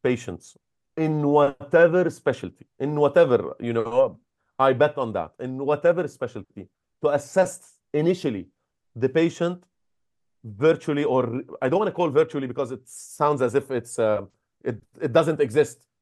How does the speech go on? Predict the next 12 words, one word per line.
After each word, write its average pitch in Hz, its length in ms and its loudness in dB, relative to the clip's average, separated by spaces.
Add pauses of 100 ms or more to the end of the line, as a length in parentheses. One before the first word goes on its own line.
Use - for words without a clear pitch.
remotely, 180 520 2
let 113 180 -4
me 117 100 -10
call, 98 380 -12
assessing 139 440 -6
the 139 80 -4
patient 143 420 -6
remotely, 123 420 -6 (480)
and 156 220 2
then 269 300 4
deciding 175 580 -2
that 175 240 -2